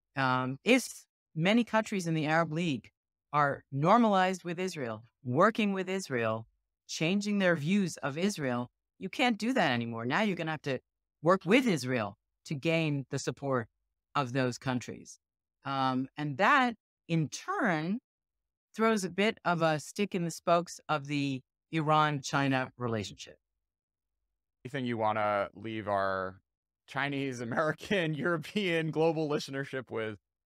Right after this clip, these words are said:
Speaker 1: Yeah, I do wanna mention that, um, one aspect of this conflict that is not being mentioned, but is, uh, an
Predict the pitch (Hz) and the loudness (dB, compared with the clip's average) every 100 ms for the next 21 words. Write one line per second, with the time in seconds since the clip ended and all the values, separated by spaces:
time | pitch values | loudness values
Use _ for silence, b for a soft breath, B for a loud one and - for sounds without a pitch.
0 | _ 185 196 180 190 185 254 294 262 170 | _ -2 4 4 4 0 0 4 4 4
1 | 160 180 - 147 131 143 - 151 151 143 | 4 2 0 -2 -2 -4 -2 0 2 0
2 | _ - 147 143 139 139 - _ _ _ | _ -12 -8 -8 -10 -14 -18 _ _ _
3 | _ 165 240 - 175 196 175 139 _ - | _ 0 0 2 0 0 -4 -4 _ -10
4 | 135 165 - 165 165 160 135 127 - - | -4 -4 -2 0 0 0 -4 -6 -8 -16
5 | _ 151 147 143 127 - - _ - 160 | _ -2 0 0 -2 -10 -18 _ -12 -4
6 | 156 165 170 _ 151 147 143 139 135 147 | 0 2 2 _ -4 -2 -2 -6 -6 -2
7 | 143 139 - 127 127 - - 135 110 _ | 0 0 -4 -4 -4 -8 -6 -4 -4 _
8 | _ _ 147 139 135 - - _ _ _ | _ _ -2 -2 -4 -12 -20 _ _ _
9 | _ 131 131 131 127 127 151 | _ -8 -6 -4 -4 -6 -6